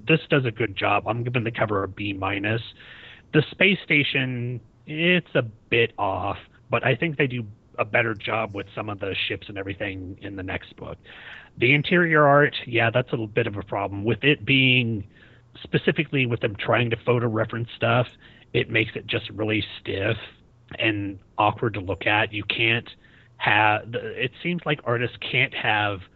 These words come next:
photo reference characters as well as the characters having dynamic action throughout the book. So the interior art, I'm giving a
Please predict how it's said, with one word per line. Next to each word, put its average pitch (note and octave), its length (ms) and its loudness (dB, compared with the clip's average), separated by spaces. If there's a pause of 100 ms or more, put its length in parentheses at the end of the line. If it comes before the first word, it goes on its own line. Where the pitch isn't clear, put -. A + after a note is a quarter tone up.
(160)
photo B2+ 220 0
reference A#2 520 -2
characters G#2 800 -2
as G#2 140 -4 (120)
well G#2+ 340 2
as F#2+ 360 -2 (420)
the A2 80 0
characters G2+ 480 0
having G2 480 -2 (100)
dynamic G2+ 580 0
action F#2 560 -8
throughout - 240 -10
the - 60 -20
book. F2+ 220 -10 (100)
So G2+ 320 0 (1040)
the A#2+ 160 4
interior B2+ 460 4
art, A2 120 6
I'm G2+ 120 2
giving G2+ 260 -4
a F#2+ 60 -2